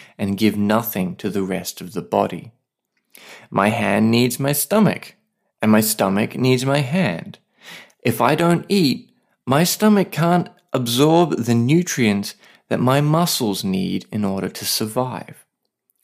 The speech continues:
Without that food, the muscles for my hand will wither and cease to work.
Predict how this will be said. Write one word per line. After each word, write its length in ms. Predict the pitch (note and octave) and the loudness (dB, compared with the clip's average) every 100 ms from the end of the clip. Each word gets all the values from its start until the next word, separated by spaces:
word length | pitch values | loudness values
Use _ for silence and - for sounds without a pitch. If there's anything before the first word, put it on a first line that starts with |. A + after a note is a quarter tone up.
| - | -2
Without 400 | A2+ A#2+ C3 C3 | 0 2 2 2
that 200 | C3 A#2+ | -2 -2
food, 500 | - G#3+ G3+ E3+ - - - - - | 0 4 4 2 -2 -20 -20 -14 0
the 80 | |
muscles 500 | C3+ C#3 C#3 - C3+ | 2 4 2 0 0
for 140 | - A2+ | 0 0
my 140 | G#2+ | 0
hand 560 | G#2 D#3 E3+ C#3+ C3 B2+ | 0 -2 0 2 0 0
will 240 | A#2+ C3+ | 2 2
wither 480 | A2 G#2 F#2+ G2+ - | 2 2 2 0 -2
and 140 | A#2+ A#2 | -4 -2
cease 480 | - G2+ F#2+ F#2 - | -2 -2 -2 -2 -6
to 120 | G#2 | -8
work. 560 | G2 A2+ G2 - - | -4 -2 -2 -4 -14